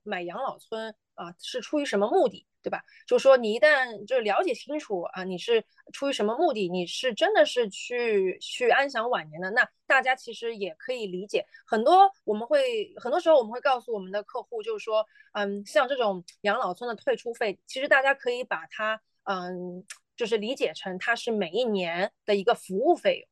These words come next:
用，啊，因为你在，比如说住在一般的商品房，你是享受不到这些服务的，啊。所以说呢，嗯，这一部分的退出费，大家也可以把它算成就是每年的一个服务费，你就是使用的，啊，这个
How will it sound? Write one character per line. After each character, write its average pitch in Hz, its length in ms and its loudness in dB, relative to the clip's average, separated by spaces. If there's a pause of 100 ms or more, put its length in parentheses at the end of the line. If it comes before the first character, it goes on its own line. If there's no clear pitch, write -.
(300)
用， 185 80 -6
啊， 175 60 -10 (100)
因 359 120 6
为 381 120 8
你 226 180 2
在， 247 380 4 (160)
比 - 100 -12
如 214 60 -6
说 269 120 0
住 294 180 -6
在 254 160 2
一 302 120 -4
般 294 180 2
的 294 100 2
商 285 160 -8
品 214 140 -8
房， 196 340 -6
你 190 100 -6
是 220 400 -4
享 170 260 -8
受 381 160 0
不 453 120 -4
到 262 280 4
这 214 120 -10
些 196 160 -6
服 165 220 -16
务 185 120 -4
的， 180 100 -12 (260)
啊。 180 160 -10 (260)
所 302 140 -2
以 294 80 0
说 269 140 -2
呢， 277 160 0 (200)
嗯， 214 200 -2
这 285 160 4
一 254 60 -4
部 269 200 -10
分 247 140 0
的 226 80 -6
退 247 160 -6
出 240 100 -6
费， 233 140 0
大 240 140 2
家 247 100 2
也 208 80 2
可 220 120 -4
以 233 40 2
把 185 120 -4
它 208 180 -6
算 247 240 0
成 196 200 -4
就 220 80 -4
是 214 100 -4
每 190 220 -2
年 175 200 -6
的 226 160 4
一 202 80 0
个 208 200 4
服 - 180 -12
务 302 160 2
费， - 240 -2
你 180 80 -14
就 220 200 4
是 202 260 -4
使 - 300 -6
用 294 200 4
的， 214 240 6 (220)
啊， 196 140 -6
这 220 120 -4
个 196 280 2